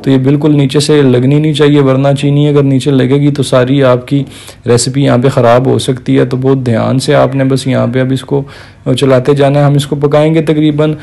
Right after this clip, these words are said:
पाँच से सात मिनट, इतनी देर पकाएंगे कि जब तक ये ऑयल नहीं छोड़ देती, ये अच्छे से dry हो जाएगी, ऑयल छोड़ देगी। जैसे ये ऑयल छोड़ती जाएगी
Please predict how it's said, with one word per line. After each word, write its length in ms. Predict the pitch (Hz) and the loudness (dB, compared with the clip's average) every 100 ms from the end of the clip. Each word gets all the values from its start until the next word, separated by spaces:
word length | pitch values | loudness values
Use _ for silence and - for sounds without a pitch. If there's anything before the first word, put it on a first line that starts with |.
| - - - | -16 -20 0
पाँच 260 | 143 147 | 2 2
से 80 | 151 | 0
सात 300 | 143 135 143 | 0 2 2
मिनट, 200 | 151 151 | 0 0
इतनी 260 | 151 147 156 | 0 0 0
देर 160 | 156 | 0
पकाएंगे 520 | 151 147 151 151 160 156 | 0 -2 0 0 -2 -2
कि 120 | 147 | 0
जब 240 | 135 139 | 0 2
तक 200 | 147 143 | 0 0
ये 140 | 147 147 | 0 0
ऑयल 320 | 143 143 151 | 2 2 2
नहीं 120 | 160 | -2
छोड़ 300 | - 147 147 | 0 2 2
देती, 300 | 143 143 151 147 - - - | 0 -2 -4 -6 -10 -20 -4
ये 40 | 143 | -2
अच्छे 180 | 143 | 0
से 140 | 147 151 | 0 0
dry 260 | 127 123 | 2 4
हो 140 | 147 143 | 4 2
जाएगी, 320 | 139 151 156 | 2 0 0
ऑयल 260 | 143 143 151 | 0 2 2
छोड़ 260 | 143 147 147 | 2 0 2
देगी। 200 | 151 147 | 0 0
जैसे 320 | 123 123 156 | 0 0 0
ये 120 | 160 | 0
ऑयल 240 | 151 147 156 | 2 2 0
छोड़ती 360 | 151 143 156 | 0 -2 -2
जाएगी 420 | 147 143 143 151 | 0 2 2 -2